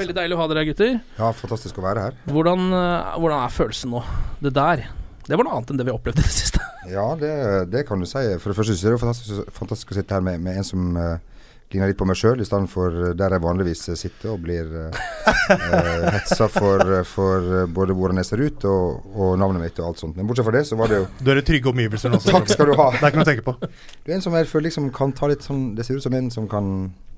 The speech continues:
Speaker 2: ta litt vare på meg, samtidig som du kan liksom kaste meg i veggen og de dagene jeg har lyst til det.
Speaker 1: Ja, Ali er en blanding av en trygg bamse og en, eh, en, eh, med, med M M A-kjempe,
Speaker 2: Ja.
Speaker 1: eh, som han
Speaker 2: Ja.
Speaker 1: passer seg litt foran, men det må sies at vi har faktisk lekeslåss et par ganger, og jeg har tatt han alle gangene.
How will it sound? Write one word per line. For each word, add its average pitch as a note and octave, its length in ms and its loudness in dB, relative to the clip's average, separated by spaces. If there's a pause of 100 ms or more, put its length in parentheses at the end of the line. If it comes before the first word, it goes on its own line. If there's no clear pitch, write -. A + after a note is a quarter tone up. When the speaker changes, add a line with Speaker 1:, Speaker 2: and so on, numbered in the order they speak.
(200)
Speaker 2:
ta - 80 0
litt A#2+ 160 0
vare G#2 240 4
på A2 160 -6
meg, D#2+ 80 -6
samtidig G2+ 320 -4
som G2+ 160 -6
du G2 80 -6
kan F#2+ 160 -2
liksom F#2 300 -6 (540)
kaste A#2+ 320 -2
meg G#2 160 2
i G2 40 4
veggen F#2 360 2
og E2+ 80 6
de F#2 380 2
dagene G#2+ 260 6
jeg A2 140 6
har A2+ 80 2
lyst - 180 0
til G#2+ 80 6
det. F2 60 4 (180)
Speaker 1:
Ja, E3+ 160 6
Ali E3 240 6
er G3 140 6
en G3 100 2
blanding E3 320 4
av D3 80 4
en E3 240 0
trygg D3+ 240 -2
bamse D#3 400 0
og C3 460 2
en, C#3 220 2 (120)
eh, C3 1300 -2
en, C3 140 0 (340)
eh, B2 200 -2 (260)
med, C#3 160 2
med C#3 180 0
M C#3 160 2
M C3+ 80 2
A-kjempe, A#2+ 460 0 (320)
Speaker 2:
Ja. A2+ 180 0
Speaker 1:
eh, C#3 240 -2
som C#3+ 140 -2
han B2+ 80 2
Speaker 2:
Ja. A#2 40 2
Speaker 1:
passer - 280 0
seg C#3+ 80 2
litt C#3 100 -4
foran, E3+ 240 2
men F#3+ 160 2
det D#3+ 160 4
må E3+ 80 0
sies D#3+ 240 0
at D#3 160 -2
vi F3 60 2
har E3 100 0
faktisk - 320 -6
lekeslåss C3 480 -2
et C3+ 60 -4
par C#3+ 100 2
ganger, D3+ 200 -2
og D#3+ 40 0
jeg D#3 80 4
har E3 80 -2
tatt - 160 -4
han C#3+ 220 -4
alle C#3 160 0
gangene. C#3 220 -2